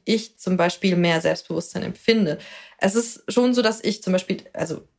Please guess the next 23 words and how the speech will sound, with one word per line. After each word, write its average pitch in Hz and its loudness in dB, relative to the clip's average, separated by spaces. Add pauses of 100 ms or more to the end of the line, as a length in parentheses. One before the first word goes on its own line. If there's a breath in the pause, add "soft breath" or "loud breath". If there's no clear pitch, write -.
(100)
Testosteron 208 2
ist 202 -2
ein 196 2
Hormon, 202 4
was 190 -2
uns 180 4
stärker 254 2
und 185 -2
selbstbewusster 185 -2
fühlen 277 2
lässt. 269 0 (340 loud breath)
Und 190 0
auch 185 2
die 202 0
weiblichen 214 2
Hormone 202 2
Östrogen 214 2
zum 220 2
Beispiel 190 0
haben 185 2
darauf 165 -2
einen 170 -4
Einfluss. 180 -4